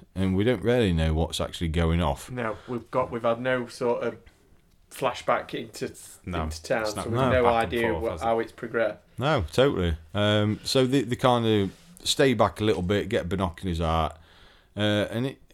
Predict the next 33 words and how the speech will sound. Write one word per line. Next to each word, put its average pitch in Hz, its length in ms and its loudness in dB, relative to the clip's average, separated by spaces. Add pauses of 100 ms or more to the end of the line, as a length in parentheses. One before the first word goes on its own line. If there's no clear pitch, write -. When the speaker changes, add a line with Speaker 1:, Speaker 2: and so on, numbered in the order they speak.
(120)
Speaker 1:
kinda - 220 2
looks 147 340 6
like 113 300 6
it's, - 320 0 (100)
it's, 98 200 -6
it's 113 160 -6
Speaker 2:
Normal, 151 180 6
Speaker 1:
busy, 127 400 8
Speaker 2:
yeah, 143 220 4
Speaker 1:
isn't - 120 2
it? 165 40 6
Speaker 2:
yeah, 160 80 4
you 127 100 0
Speaker 1:
Like, - 80 0
Speaker 2:
see, 165 260 2 (220)
you 139 140 -10
see 131 320 -4 (100)
Speaker 1:
people 156 320 0
Speaker 2:
some 123 100 6
cars 170 280 6
on 165 80 8
Speaker 1:
walking. 117 120 0
Speaker 2:
freeway, 156 300 4
'cause - 140 -12
I 151 80 6
wondered 160 320 2
whether 135 220 4
that 135 180 4
were 131 80 2
a 123 60 -4
bit 127 160 0
of 120 120 -2
a, 123 240 2